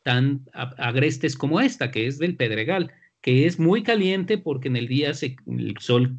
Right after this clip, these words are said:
pega y es piedra negra, y entonces es muy, muy caliente, y en las noches se vuelve frío, y no hay mucha agua, este, etcétera. Pero eso no quiere decir que no haya diversidad, o sea,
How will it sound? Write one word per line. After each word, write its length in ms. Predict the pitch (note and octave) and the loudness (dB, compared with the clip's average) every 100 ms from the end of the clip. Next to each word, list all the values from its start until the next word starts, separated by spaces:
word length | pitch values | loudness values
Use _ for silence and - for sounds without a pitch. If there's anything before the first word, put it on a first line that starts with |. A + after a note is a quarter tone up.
| - | 0
pega 260 | C3+ C3 | 2 4
y 160 | C#3 A#2 | 2 0
es 100 | G#2 | -2
piedra 340 | - A2+ B2 | -2 0 2
negra, 360 | C#3+ D3+ B2+ D3 | 2 2 2 0
y 140 | A2 | -2
entonces 500 | F#2 F2+ G#2 G#2 G#2+ | -6 -8 -8 -6 -8
es 200 | G2 - | -8 -10
muy, 160 | F#2 F#2+ | -8 -6
muy 180 | G#2+ A#2+ | -4 -2
caliente, 580 | C3+ C3 B2 A2+ C3+ - _ _ _ _ | 0 2 2 0 -6 -8 _ _ _ _
y 120 | - A#2+ | 0 2
en 140 | A2+ | 2
las 160 | G#2+ B2 | -2 -2
noches 320 | A#2+ B2 C3 | -4 -4 -4
se 80 | A#2+ | -2
vuelve 280 | A2+ A2+ B2+ | -2 0 0
frío, 520 | E3 F3 D#3+ F3 - _ - _ | 2 4 4 2 -4 _ -20 _
y 120 | C3+ A#2 | -6 -2
no 100 | A2+ | -2
hay 100 | A2+ | 0
mucha 420 | B2+ B2+ D#3+ F3+ | -2 -2 0 0
agua, 480 | E3+ D#3 E3 F3+ _ _ _ _ | 0 0 -2 -4 _ _ _ _
este, 880 | - A2+ G#2+ G#2+ - A#2 A2 B2 C#3+ | -6 -4 -4 -6 -8 -6 -4 -4 -4
etcétera. 640 | C3 G3+ G#3+ C#3+ B2+ - _ _ - | -2 -2 0 -2 -4 -10 _ _ 2
Pero 600 | E3 E3 F#3+ B3 C4 - | 6 6 4 0 -4 -4
eso 220 | F3+ A3 | -4 -2
no 120 | A#3+ | -6
quiere 160 | A#3+ G#3+ | -6 -8
decir 180 | G#3+ G3 | -8 -6
que 80 | |
no 80 | G3 | -4
haya 180 | G3 G3 | -2 -2
diversidad, 680 | D#3+ B2 B2 A2+ C#3+ G#3 - | -2 -2 -4 -6 -4 -4 -8
o 120 | - | -10
sea, 360 | C3 C3+ C3 | -8 -8 -8